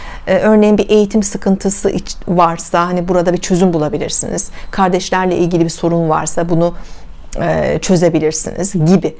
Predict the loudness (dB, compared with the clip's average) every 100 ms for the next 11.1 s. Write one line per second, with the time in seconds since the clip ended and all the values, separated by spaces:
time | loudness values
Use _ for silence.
0 | -14 -2 2 2 0 2 2 6 6 6
1 | 4 2 0 0 0 0 0 2 0 0
2 | -6 -14 -14 -16 -2 4 4 4 2 4
3 | 4 4 2 2 0 0 -2 0 0 4
4 | 4 2 0 -2 0 0 2 2 6 4
5 | 4 0 0 -2 -2 -2 0 2 2 4
6 | 2 2 -2 -14 -14 0 4 6 4 2
7 | 4 4 4 2 0 0 0 0 -2 -2
8 | 0 0 0 -2 0 0 0 -2 -12 -6
9 | -2 2 4 6 6 4 2 0 0 0
10 | 0 0 0 2 2 4 4 2 2 -2
11 | -2